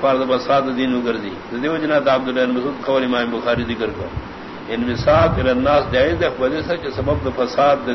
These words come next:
دین نگردی۔ حضرت کہ دا دی تقید دا پار دا قول دا عبداللہ بن مسعود ذکر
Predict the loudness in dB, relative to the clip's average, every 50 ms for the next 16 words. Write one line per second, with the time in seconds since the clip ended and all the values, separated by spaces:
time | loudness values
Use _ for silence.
0 | -2 -2 0 0 0 0 0 0 0 0 0 0 0 -4 -6 -8 -10 -12 -14 -14
1 | -14 -12 -10 -10 -8 -8 -8 -8 -4 -4 -2 -2 0 0 2 2 4 4 2 2
2 | -2 -4 -4 -4 -4 -6 -8 -8 -10 -8 -6 -4 -2 0 0 0 0 -2 -2 0
3 | -2 -4 -2 -2 -2 2 4 4 6 6 4 2 2 2 2 2 4 4 4 2
4 | 4 2 2 2 2 2 2 0 -2 -2 -2 -2 -2 -2 0 -2 -2